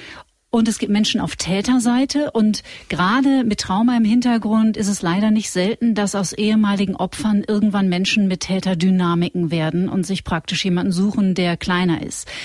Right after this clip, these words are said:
Und auch solche Gespräche wie dieses soll nie etwas entschuldigen, aber natürlich unheimlich viel erklären.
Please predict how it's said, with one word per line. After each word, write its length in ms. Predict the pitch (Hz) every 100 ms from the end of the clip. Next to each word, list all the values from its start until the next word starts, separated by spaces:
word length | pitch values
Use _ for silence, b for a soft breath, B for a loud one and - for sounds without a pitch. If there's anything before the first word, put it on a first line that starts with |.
| B B B B _
Und 200 | 226 233
auch 100 | 226
solche 360 | - 262 294 269
Gespräche 480 | 262 - 220 214 220
wie 80 |
dieses 440 | 202 226 277 247 -
soll 160 | 214
nie 260 | 220 254 330
etwas 300 | 226 214 214
entschuldigen, 840 | - 202 247 277 320 226 196 233 -
aber 180 | 185 202
natürlich 540 | 208 - 220 220 -
unheimlich 560 | 247 262 214 208 208 -
viel 320 | - 240 247 -
erklären. 880 | 190 - 185 175 180 180 156 -